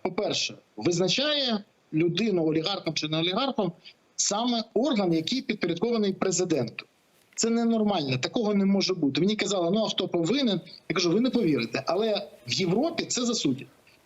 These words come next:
І от сьогодні ми бачимо, що Європа саме про це і каже. Венеційська комісія, яка є верховним органом з Ради Європи з питань правосуддя та демократії,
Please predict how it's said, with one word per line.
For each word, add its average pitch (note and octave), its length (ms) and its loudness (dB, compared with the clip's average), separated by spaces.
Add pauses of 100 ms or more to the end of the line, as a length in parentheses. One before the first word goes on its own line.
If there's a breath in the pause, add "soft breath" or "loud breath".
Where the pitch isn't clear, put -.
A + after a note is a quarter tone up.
І B2+ 40 2
от C4 180 0
сьогодні B3+ 400 2
ми G3+ 140 2
бачимо, F3 580 -2 (220)
що - 240 0
Європа G3 520 0
саме A3+ 300 0
про A3+ 140 -2
це G3+ 220 -2
і F3+ 60 -2
каже. - 360 -4 (380 loud breath)
Венеційська F3+ 500 0
комісія, A#3 600 0
яка C#3 260 0
є G#3 440 -2
верховним F#3+ 880 0 (100)
органом D#3+ 520 0 (720)
з - 60 -4
Ради F#3+ 320 0
Європи F3+ 600 0
з G3 300 0 (100)
питань G3 440 -2
правосуддя F3 800 2
та D3 220 -4
демократії, E3 880 0